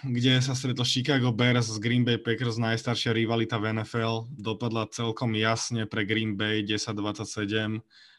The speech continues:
Aaron si po neúspešnom prvom týždni z chuti zahádzal devätnásť dvadsaťpäť pre dvestotridsaťštyri yardov, dva touchdowny. Aaron Jones si z chuti zabehal, mal pätnásť carries pre sto tridsaťdva yardov a jeden touchdown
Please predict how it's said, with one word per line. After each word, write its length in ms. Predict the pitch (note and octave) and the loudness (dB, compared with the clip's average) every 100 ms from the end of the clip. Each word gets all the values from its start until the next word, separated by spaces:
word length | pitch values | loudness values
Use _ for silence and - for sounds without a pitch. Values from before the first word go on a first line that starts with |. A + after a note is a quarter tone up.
| _ - | _ 0
Aaron 360 | A#2 B2 B2 | 2 4 2
si 160 | A#2+ B2 | 0 -2
po 320 | A2+ A2+ A2 - | -2 0 -2 -2
neúspešnom 680 | A#2 B2 B2+ A2+ - A2 G2+ | 0 0 -2 -4 -2 -4 -2
prvom 280 | A#2+ A2+ | -2 0
týždni 320 | G#2+ A2+ A2 A2 | -2 -2 -2 -4
z 80 | |
chuti 280 | - B2 B2 A2 | -4 -4 -2 0
zahádzal 640 | A2 A#2 A2+ A2 A2 G#2+ | 2 2 2 0 -2 -2
devätnásť 520 | G#2 A2 A2 A#2 A2 | -2 -2 -2 -4 -4
dvadsaťpäť 680 | G#2 G#2 - G#2+ A#2 G#2+ G#2+ B2 B2 | -2 -4 -4 -8 -8 -4 -4 -6 -8
pre 120 | A2 | -6
dvestotridsaťštyri 880 | G#2 A2 - A2+ G#2+ G#2+ - A2 G#2 | -4 -4 -4 -4 -4 -4 -6 -2 0
yardov, 480 | G2+ G#2 G#2+ A2 G#2+ - - - - | 0 0 -2 -2 -4 -12 -20 -20 -8
dva 240 | G#2 G#2+ | -2 -2
touchdowny. 760 | G#2 G#2 G#2+ A2+ A2 A2 A2 A#2+ - | 0 -2 0 2 2 0 -2 -4 0
Aaron 360 | A#2+ A#2+ A#2 | 2 4 2
Jones 280 | A2+ A2+ - | 2 0 -2
si 40 | |
z 80 | A#2 | -6
chuti 320 | - B2 B2 | -6 -4 -2
zabehal, 680 | A2+ A2 G#2 A2 A2+ A2 A2 - _ _ | 0 0 0 0 2 0 -2 -6 _ _
mal 240 | B2 A#2 A2+ | 0 2 2
pätnásť 440 | - B2+ B2+ B2 - | 0 -2 0 -2 0
carries 320 | A#2+ A#2+ - | 0 0 -2
pre 160 | - | -4
sto 200 | A2 - | -4 -2
tridsaťdva 480 | A2 A#2 A2 A2 A2 A2+ | -2 -2 -4 -4 0 2
yardov 400 | A2+ A#2 A2+ A2 | 2 0 0 0
a 80 | G#2+ | -2
jeden 200 | A2 G#2+ | -2 -4
touchdown 800 | G#2 G#2+ G#2+ A2 A2 A2 A2 | -2 -4 -2 0 0 0 -2